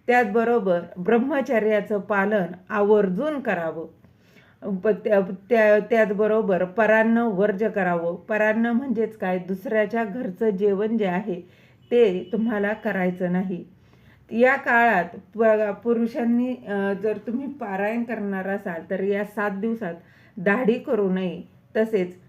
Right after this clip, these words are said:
केस व नखे देखील कापू नये. पारायण काळात कांदा लक-, अ, कांदा आणि लसूण हा कटाक्षानं टाळावा. त्याचबरोबर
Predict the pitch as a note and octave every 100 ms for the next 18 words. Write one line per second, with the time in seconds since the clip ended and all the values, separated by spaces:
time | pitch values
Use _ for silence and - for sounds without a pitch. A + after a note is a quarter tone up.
0 | _ _ - A3+ G#3 G3 G3 A#3 G#3 G#3
1 | G3+ G3 A#3 A#3 A#3 C#4 A3+ F#3+ - F#3
2 | F3+ F3+ E3 - _ _ - - - -
3 | A#3+ A3+ A#3+ A#3+ A#3+ A3+ A3+ G#3+ F3 E3
4 | - _ - A3 G#3+ A3 A3+ A3 A3 G#3+
5 | - - G#3 G3+ G3+ G#3 G3 A3 G3 E3
6 | - G3+ G3+ G3 G#3 A3 A#3 E3 D#3+ F3+
7 | A3 F#3+ E3+ - G3+ G3 A3 A3+ C4 G#3
8 | A#3+ B3 F#3 E3 D#3+ D#3+ D#3+ - _ -
9 | _ _ _ _ - A3+ G#3+ G3 A3 A3
10 | G3 E3+